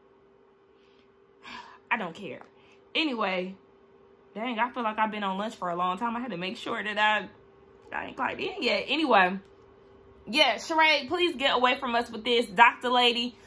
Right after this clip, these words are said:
please, you two can get the hell on with that. Trying to scare her with a possible pregnancy. And he, no,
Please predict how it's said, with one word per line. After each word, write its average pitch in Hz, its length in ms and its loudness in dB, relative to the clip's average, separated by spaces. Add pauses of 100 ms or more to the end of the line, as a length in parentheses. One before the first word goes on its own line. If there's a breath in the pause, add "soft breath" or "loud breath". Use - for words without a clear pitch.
(140 loud breath)
please, 254 500 2
you 240 280 -2
two 262 300 -2
can 233 220 -6
get 240 160 -2
the 240 80 2
hell 247 220 2
on 240 320 6
with 202 160 -4
that. 220 320 6 (260 loud breath)
Trying 233 320 2
to 220 60 -6
scare 240 300 4
her 233 240 2
with 202 180 -4
a 185 80 2
possible 226 560 4
pregnancy. 247 720 -2
And 277 120 4
he, 480 420 -2 (1000)
no, 196 360 2